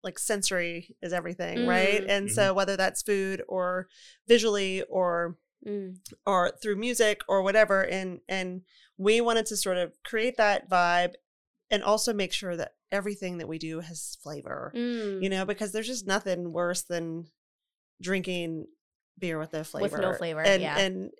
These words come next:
Speaker 1: and I think people are
Speaker 3: And that
Speaker 1: sort of
Speaker 3: includes your surroundings while you're drinking
Speaker 1: Exact-,
Speaker 3: the beer.
Speaker 1: yeah,
Speaker 2: Mm,
Speaker 1: it, and
Speaker 2: totally.
Speaker 1: well, and that was sort of the thing too, is we wanted something funky and warm and delicious. And that was
Speaker 2: Mm.
Speaker 1: sort of how we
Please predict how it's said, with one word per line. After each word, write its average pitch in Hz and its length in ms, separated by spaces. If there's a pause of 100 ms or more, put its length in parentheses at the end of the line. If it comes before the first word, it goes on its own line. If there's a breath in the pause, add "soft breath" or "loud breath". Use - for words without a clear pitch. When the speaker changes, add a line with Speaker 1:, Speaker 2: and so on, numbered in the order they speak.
(220)
Speaker 1:
and 196 120
I 202 80
think 202 260
people 214 260
are 185 100
Speaker 3:
And - 80
that 113 80
Speaker 1:
sort 117 120
of 175 60
Speaker 3:
includes 123 240
your 107 100
surroundings 95 560
while 98 180
you're 95 100
drinking - 180
Speaker 1:
Exact-, 285 240
Speaker 3:
the - 60
beer. - 80 (200)
Speaker 1:
yeah, 403 140
Speaker 2:
Mm, - 60
Speaker 1:
it, - 40
and 294 120
Speaker 2:
totally. 226 600
Speaker 1:
well, 330 100
and 311 100
that 302 100
was 339 140
sort 320 140
of 269 60
the 269 80
thing 269 220
too, 359 200
is 311 140
we 277 100
wanted 254 260
something 202 520 (160)
funky 254 480 (160)
and 220 140
warm 180 380
and 240 100
delicious. - 380
And 196 140
that 220 140
was 226 140
Speaker 2:
Mm. - 20
Speaker 1:
sort 220 160
of 226 80
how 208 260
we 196 460